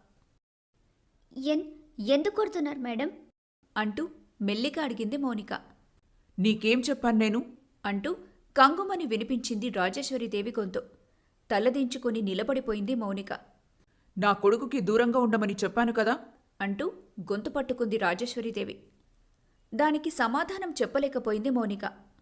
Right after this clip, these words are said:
Speaker 2: మీ కొడుకు మూలంగా జరిగిందని చెప్పాలి కాని, అతను గదిలో జరిగేది చెప్పకూడదని వార్నింగ్ ఇచ్చాడు. ఇద్దరి మధ్య ఇరకాటంలో పడింది మౌనిక. గొంతు నొప్పి పుట్టి దగ్గుతుందామా.
Speaker 3: "కాసేపుంటే చచ్చెలా ఉన్నావే?"
Speaker 2: అంటూ వదిలేసింది రాజేశ్వరీదేవి.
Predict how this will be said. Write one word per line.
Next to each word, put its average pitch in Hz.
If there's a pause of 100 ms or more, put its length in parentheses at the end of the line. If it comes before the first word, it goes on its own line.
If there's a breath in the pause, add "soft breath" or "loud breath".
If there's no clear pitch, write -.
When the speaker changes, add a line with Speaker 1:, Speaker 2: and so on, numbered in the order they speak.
(160)
Speaker 2:
మీ 262
కొడుకు 262
మూలంగా 349
జరిగిందని 247 (100)
చెప్పాలి 247
కాని, 233 (280)
అతను 330 (140)
గదిలో 294
జరిగేది 311
చెప్పకూడదని 233
వార్నింగ్ 208
ఇచ్చాడు. - (640 soft breath)
ఇద్దరి 262
మధ్య 294
ఇరకాటంలో 233
పడింది 202
మౌనిక. 202 (600)
గొంతు 202
నొప్పి 240
పుట్టి 247
దగ్గుతుందామా. 202 (1200)
Speaker 3:
"కాసేపుంటే 233 (100)
చచ్చెలా 254
ఉన్నావే?" 208 (180)
Speaker 2:
అంటూ 214
వదిలేసింది 233
రాజేశ్వరీదేవి. 202